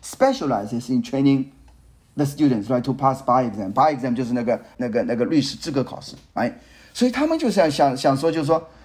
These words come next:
诶，他们的确在数据里面说，这个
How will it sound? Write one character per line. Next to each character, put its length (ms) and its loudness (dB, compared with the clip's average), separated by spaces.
诶， 280 2
他 80 4
们 100 6
的 140 0
确 160 2
在 80 4
数 160 0
据 100 2
里 60 2
面 140 0
说， 260 -2
这 120 -2
个 320 0